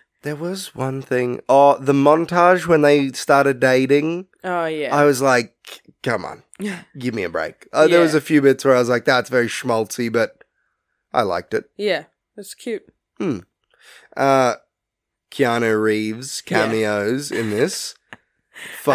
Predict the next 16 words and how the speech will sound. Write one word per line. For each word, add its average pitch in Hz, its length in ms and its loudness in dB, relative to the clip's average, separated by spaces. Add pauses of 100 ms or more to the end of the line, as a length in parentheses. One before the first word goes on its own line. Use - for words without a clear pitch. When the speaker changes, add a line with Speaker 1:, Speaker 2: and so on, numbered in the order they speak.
(140)
Speaker 1:
Fucking 139 140 2
Speaker 2:
himself. 160 720 -2
Speaker 1:
Yeah, 110 400 2
as, 123 260 0
well, 123 540 2
as 120 100 0
an 120 200 0 (100)
elevate, 127 580 4
kind 185 220 4
of 180 100 4
like 156 180 4
in 143 140 2
This 127 180 -2
Is 123 220 -2
the 120 160 2
End. 139 380 0